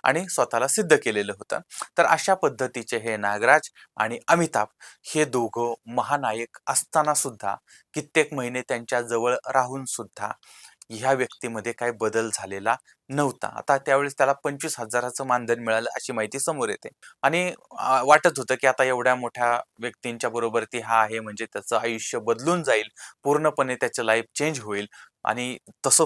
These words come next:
काही काळ झालं पण होतं. तो सेलिब्रिटी बनला होता, अनेक ठिकाणी त्याच्या मुलाखती झाल्या होत्या,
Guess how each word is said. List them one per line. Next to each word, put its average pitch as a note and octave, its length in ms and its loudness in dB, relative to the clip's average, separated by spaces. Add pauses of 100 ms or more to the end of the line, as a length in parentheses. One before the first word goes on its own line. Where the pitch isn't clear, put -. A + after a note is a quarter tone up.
(120)
काही D#3 180 4
काळ F3+ 220 12
झालं D#3 380 6
पण E3 100 4
होतं. A#2 320 -2
तो A#2+ 80 -4
सेलिब्रिटी C#3 520 -2
बनला C3 300 2
होता, A#2+ 340 -2 (360)
अनेक B2 280 0
ठिकाणी A#2+ 300 0
त्याच्या A#2 240 -2
मुलाखती C3+ 500 2
झाल्या B2 240 2
होत्या, A#2 320 -2